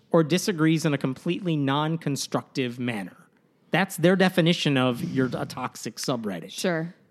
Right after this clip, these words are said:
Speaker 1: Saying "to hell with the Catholic Church," that counts as toxic. And of course, you're gonna see that.
Speaker 2: Yeah.
Speaker 1: Not only do you have anonymity,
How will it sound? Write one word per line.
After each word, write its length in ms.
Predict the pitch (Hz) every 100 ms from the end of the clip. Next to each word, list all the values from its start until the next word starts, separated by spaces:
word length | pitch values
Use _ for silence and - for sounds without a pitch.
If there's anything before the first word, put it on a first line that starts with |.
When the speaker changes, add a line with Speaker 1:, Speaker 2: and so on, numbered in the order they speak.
| _ _
Speaker 1:
Saying 320 | - - 151 175
"to 80 |
hell 200 | 139 160
with 140 | 170 170
the 60 |
Catholic 460 | 170 165 151 156 147
Church," 440 | - 180 208 - - -
that 360 | 117 147 180
counts 440 | - 139 131 127 151
as 180 | 135
toxic. 540 | - 196 202 - 139 139
And 100 | 170
of 140 | 170
course, 460 | - - 151 165 -
you're 80 | 131
gonna 180 | 135 131
see 280 | - 175 156
that. 300 | 117 113 -
Speaker 2:
Yeah. 240 | 185 175 170
Speaker 1:
Not 160 | 202
only 220 | 208 214 175
do 100 | 147
you 60 |
have 100 | 139
anonymity, 760 | 151 139 123 156 208 113 104 175